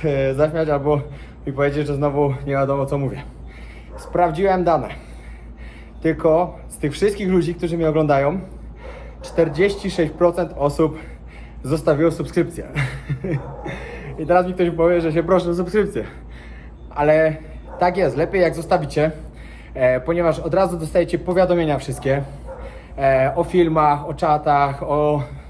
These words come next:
e, jak jakieś notatki nam zostawiam w społeczności i tak dalej.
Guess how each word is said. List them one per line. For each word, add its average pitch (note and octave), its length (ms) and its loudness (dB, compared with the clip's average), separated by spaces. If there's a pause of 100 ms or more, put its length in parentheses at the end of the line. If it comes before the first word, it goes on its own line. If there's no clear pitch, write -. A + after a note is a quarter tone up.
(460)
e, B2+ 540 0 (560)
jak F3 120 -2
jakieś E3 200 -6
notatki E3 360 0
nam D#3 100 2
zostawiam D3+ 360 0
w C#3+ 40 -4
społeczności D#3+ 560 0
i - 20 -2
tak D3+ 140 0
dalej. D3+ 300 2